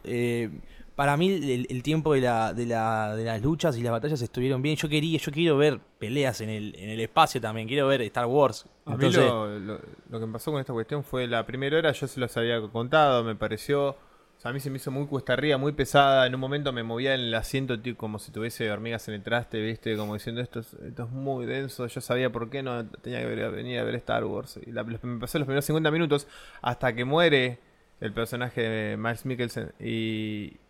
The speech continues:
Speaker 2: y ahí creo que la película dio un vuelco. Y ahí empieza que pa-, se parece a una especie de montaña rusa,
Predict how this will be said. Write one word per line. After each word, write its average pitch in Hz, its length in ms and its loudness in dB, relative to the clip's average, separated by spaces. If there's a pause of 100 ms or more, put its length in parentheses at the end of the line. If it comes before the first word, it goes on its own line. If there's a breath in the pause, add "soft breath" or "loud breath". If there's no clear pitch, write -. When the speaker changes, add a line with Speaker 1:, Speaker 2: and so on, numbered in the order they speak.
(120)
Speaker 2:
y 127 100 -2
ahí 147 100 4
creo 165 120 4
que 156 60 6
la 135 120 6
película 143 340 4
dio 135 120 2
un 143 80 2
vuelco. 120 520 2 (680)
Y 120 80 -2
ahí 143 120 4
empieza 147 340 4
que 117 140 0
pa-, 107 120 -2
se 117 100 -4
parece 117 260 0
a 131 40 0
una 120 80 0
especie - 260 -6
de 120 60 -2
montaña 117 340 0
rusa, 110 420 -4